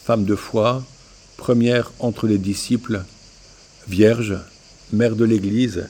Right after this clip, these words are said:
aide-nous à rendre toujours compte de l'espérance qui est en nous, ayant confiance en la bonté de l'homme et en l'amour du Père. Enseigne-nous à construire le monde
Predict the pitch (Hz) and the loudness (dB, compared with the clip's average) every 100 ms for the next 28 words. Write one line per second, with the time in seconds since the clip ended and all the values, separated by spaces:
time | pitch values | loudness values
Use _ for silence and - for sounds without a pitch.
0 | - - - - 135 120 117 123 139 143 | -16 -20 -20 0 2 4 2 4 2 0
1 | 117 107 117 110 131 120 120 - 139 120 | -4 0 -2 -2 -2 -2 -2 -2 -2 0
2 | 107 110 - 110 104 120 117 - - - | 2 2 0 -4 -4 -4 -6 -12 -14 -4
3 | 113 101 110 110 160 190 - - - - | -4 -2 0 2 2 0 -8 -20 -20 -20
4 | - - - - - 120 110 104 120 110 | -20 -20 -20 -20 -4 0 0 0 -4 -2
5 | - 123 117 - - 107 98 90 110 110 | -2 -2 -4 -10 -8 -2 -2 -2 -2 -2
6 | - 107 98 101 107 107 - 110 - 101 | -2 0 0 0 0 -2 -4 -6 -4 -4
7 | 98 101 107 101 90 92 95 107 107 - | -2 0 -2 -2 -8 -8 -6 -6 -8 -16
8 | - - - - - - - - - - | -20 -20 -20 -20 -20 -20 -20 -20 -14 -4
9 | 127 - 131 127 147 123 - 123 - 131 | -2 2 4 4 6 4 2 -4 0 0
10 | 117 117 131 190 117 | 2 2 2 0 -4